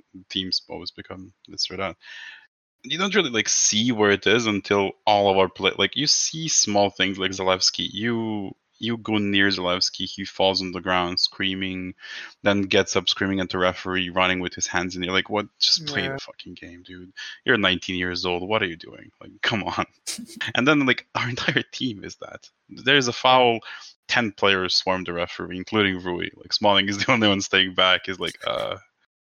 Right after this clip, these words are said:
Speaker 1: I don't speak Italian, I guess. Like, uh, what, like, what, what the fuck is that? Seriously, <laughs> that's just bullshit. I, uh, play football. You do not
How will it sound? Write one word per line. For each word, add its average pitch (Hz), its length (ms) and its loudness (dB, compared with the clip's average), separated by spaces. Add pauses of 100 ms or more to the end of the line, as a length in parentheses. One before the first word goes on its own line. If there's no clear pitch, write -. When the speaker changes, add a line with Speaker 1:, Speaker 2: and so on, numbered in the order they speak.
(180)
Speaker 1:
I 95 80 2
don't 92 160 0
speak - 260 -6
Italian, 95 420 -2
I 98 100 -2
guess. 101 160 -6 (340)
Like, - 140 0
uh, 107 280 0
what, 160 340 2
like, 135 180 2 (180)
what, 131 240 -2 (200)
what 131 160 -6
the 104 60 -10
fuck - 320 -8
is 82 160 -14
that? 87 200 -12 (120)
Seriously, - 520 -2
<laughs> - 60 -10
that's 123 240 0
just - 280 -2
bullshit. 92 420 -6 (260)
I, 113 160 4 (480)
uh, - 40 -20 (1160)
play 156 240 4
football. - 460 -6
You 135 120 4
do 131 160 2
not 135 480 2